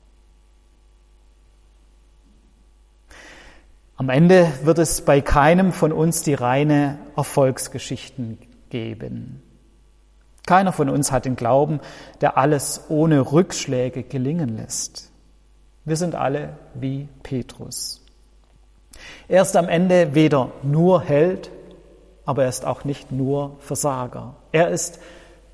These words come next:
beides in einem, Held und Versager. Und das sind, sind auch wir. Das ist unser Glaube.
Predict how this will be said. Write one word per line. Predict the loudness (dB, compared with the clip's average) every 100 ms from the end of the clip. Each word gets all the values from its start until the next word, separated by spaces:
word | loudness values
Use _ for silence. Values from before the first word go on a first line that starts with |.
| -4
beides | -2 -2 -6 -10 -14 -12
in | -10 -10 -10
einem, | -12 -12 -16 -18 -20 -20 _
Held | -8 -4 -4 -6 -12 -20 -20 -20 _ -4
und | -2 -2 -8 -16 -20 -20
Versager. | -18 -14 -12 -12 -14 -16 -18 -20 _ _ _ _ _ _ _ _ _ _ _ _ -20 -20 -20 -20 -20 -20 _ _ _ _ _ _ _ _ _ _
Und | -6 -6 -8 -12
das | -10
sind, | -6 -6 -8 -14
sind | -8 -4 -2 -2
auch | -4 -4 -6
wir. | -8 -8 -10 -16 -20 _ _ _ _ _
Das | -8 -6 -6
ist | -10 -10
unser | -10 -8
Glaube. | -4 -2 -2 -6 -12